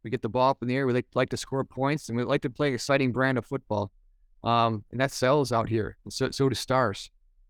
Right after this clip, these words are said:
Um, and you can do both. You can win and make sure you have an exciting football team. So, um, it's been great. It's been, it, I do feel like we're starting to get our footing, and it's gonna keep getting better every year.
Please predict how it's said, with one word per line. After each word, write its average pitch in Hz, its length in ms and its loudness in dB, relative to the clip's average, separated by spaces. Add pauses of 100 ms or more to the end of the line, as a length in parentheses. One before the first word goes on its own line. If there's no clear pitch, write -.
(160)
Um, - 400 -4
and 123 120 -2
you 120 80 2
can 117 120 -2
do 135 120 2
both. 123 360 2
You 110 80 -4
can 113 180 0
win 131 240 0
and 120 80 -2
make 127 140 0
sure 131 160 -2
you 120 100 2
have 120 140 0
an 120 80 -4
exciting 120 380 -2
football 113 360 -4
team. 113 300 -4
So, 117 320 0 (540)
um, 123 340 0
it's 143 120 -2
been 147 120 0
great. 143 320 2
It's 113 120 -2
been, 131 220 -4
it, 127 220 -2
I 127 80 0
do 143 160 0
feel 147 240 2
like 143 220 0
we're 135 80 -4
starting 127 260 -2
to 127 40 -2
get 131 80 2
our 127 100 2
footing, 139 340 -2
and 127 60 0
it's 117 100 -2
gonna 127 120 -4
keep 117 180 -4
getting 123 240 0
better 123 280 2
every 117 240 0
year. 123 280 0